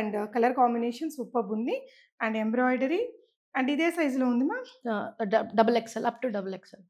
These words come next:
Speaker 1: Up to, అంటే ఇది డబుల్ ఎక్స్ఎల్ సైజులో ఉంది. కావాలంటే మీరు ఎక్స్ఎల్ వాళ్ళు కూడా తీసుకొని ఫిట్ చేసుకోవచ్చు. ఇదెంత మ్యామ్ ప్రైస్?
Speaker 2: నైన్ హండ్రెడ్.
Speaker 1: only నైన్ హండ్రెడ్. really awesome price అండి. just నైన్ హండ్రెడ్ లో వచ్చేస్తుంది. మొత్తం ఎంబ్రాయిడరీ వర్క్. ఇవి నాన్ బ్రాండెడ్?
Speaker 2: ఆ, బ్రాండెడ్ మ్యామ్.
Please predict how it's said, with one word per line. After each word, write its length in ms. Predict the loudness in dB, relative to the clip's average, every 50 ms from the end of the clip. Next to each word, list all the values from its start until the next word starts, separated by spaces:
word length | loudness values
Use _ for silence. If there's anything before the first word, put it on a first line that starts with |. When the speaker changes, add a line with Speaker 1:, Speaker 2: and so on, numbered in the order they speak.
| -4 -4
Speaker 1:
Up 180 | -2 2 6
to, 80 | 8 8
అంటే 240 | 8 8 8 6 2
ఇది 160 | 0 0 4
డబుల్ 220 | 4 4 4 4
ఎక్స్ఎల్ 240 | -2 -2 0 -2 0
సైజులో 340 | 4 4 4 4 4 2 2
ఉంది. 220 | 4 4 2 0
కావాలంటే 440 | 2 4 4 4 4 2 0 -2 -4
మీరు 140 | -4 -4 -4
ఎక్స్ఎల్ 300 | -4 -4 -2 -2 -2 0
వాళ్ళు 260 | 6 6 6 6 6
కూడా 140 | 2 -2 -2
తీసుకొని 400 | -2 -10 -10 -6 -6 -6 -6 -4
ఫిట్ 300 | -4 -6 -6 -6 -2 -2
చేసుకోవచ్చు. 640 | -2 -2 -2 -6 -8 -8 -8 -8 -6 -6 -6 -6 -6 -12 -20 -20 -20 _ _
ఇదెంత 240 | 0 2 2 2 2
మ్యామ్ 200 | 0 0 -2 0
ప్రైస్? 280 | 0 0 0 0 0 -4 -8 -10 -16 _ -10 -4
Speaker 2:
నైన్ 220 | 0 2 2 2 0
హండ్రెడ్. 320 | 0 -4 -6 -6 -10 -10 -12 _ _ _ 0
Speaker 1:
only 340 | 2 2 4 2 0 0 0
నైన్ 200 | 2 2 2 2
హండ్రెడ్. 340 | 0 0 -2 -2 -2 -4 -4
really 260 | -4 -2 -2 0 2
awesome 360 | 4 2 2 2 -2 -8 -4
price 220 | -4 -4 -4 -4 -6
అండి. 180 | -6 -6 -6
just 220 | -6 -6 -6 -8 -6 -4
నైన్ 200 | -4 -2 0 0
హండ్రెడ్ 280 | -2 -2 -2 -4 -2 -2
లో 100 | -2 -4
వచ్చేస్తుంది. 600 | -4 -6 -8 -10 -12 -10 -8 -6 -6 -6 -6 -8 -12 -20 -20 _ _ _
మొత్తం 240 | -10 -6 -2 -2 0
ఎంబ్రాయిడరీ 480 | 0 2 2 2 4 4 4 2 2
వర్క్. 400 | 2 0 0 -2 -2 -2 -4 -4 -2 -2
ఇవి 200 | -2 -2 0 4
నాన్ 240 | 4 4 4 6
బ్రాండెడ్? 440 | 4 4 4 2 2 0 -2 -4 -4 -6 -8 -10 -14 _ _ _ -6
Speaker 2:
ఆ, 80 | -6
బ్రాండెడ్ 480 | -4 0 2 2 2 0 -2 -8 -10 -10
మ్యామ్. 180 | -12 -12 -12